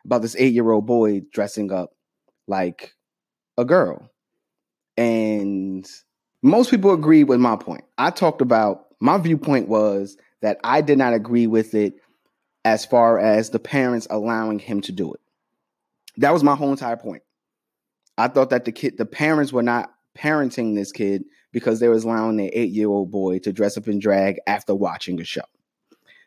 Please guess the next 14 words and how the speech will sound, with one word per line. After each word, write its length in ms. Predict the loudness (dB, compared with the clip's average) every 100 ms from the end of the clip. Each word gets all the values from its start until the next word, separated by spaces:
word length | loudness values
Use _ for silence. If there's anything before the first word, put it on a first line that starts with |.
| _ -2
Um, 560 | 0 2 0 -2 -4 -10 _ _ _ _ 0
most 480 | 4 6 6 4
people 240 | 0 0 0
who 220 | 2 2
responded 600 | 2 0 0 2 0 -2
to 200 | -4 -4
it 260 | -4 -10 0
did 260 | 2 2
agree 360 | -2 -8 -2 -2
with 200 | -2 -4
my 180 | -4 -4
point 340 | -6 -2 -2
of 80 | -2
view. 200 | -4 -10